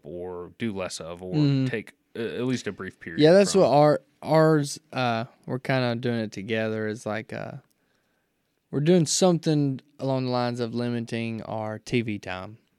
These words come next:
Speaker 1: Okay.
Speaker 2: And trying to be more intentional with study time. So, like, instead of watching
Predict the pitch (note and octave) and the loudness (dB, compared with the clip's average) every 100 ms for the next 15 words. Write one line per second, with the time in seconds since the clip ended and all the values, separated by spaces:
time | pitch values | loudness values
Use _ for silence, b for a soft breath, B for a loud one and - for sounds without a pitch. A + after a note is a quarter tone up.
0 | _ A2 G2+ - C3+ A#2 - D3 C#3+ C#3+ | _ -12 -10 -8 -6 -6 2 4 4 2
1 | B2+ C3 B2 A#2+ A2+ - A2+ - G#2 G#2 | 0 -2 -2 -2 -4 -4 -6 -6 -6 -6
2 | - B2 G#2+ G2+ G2 G2 - A#2+ A#2 A2 | -2 -2 -2 -4 -8 -8 -4 -2 -2 -4
3 | - A#2+ C#3 B2+ A#2+ A#2 A2 - A2+ A2 | -8 -6 -2 0 0 0 -2 -4 -10 -10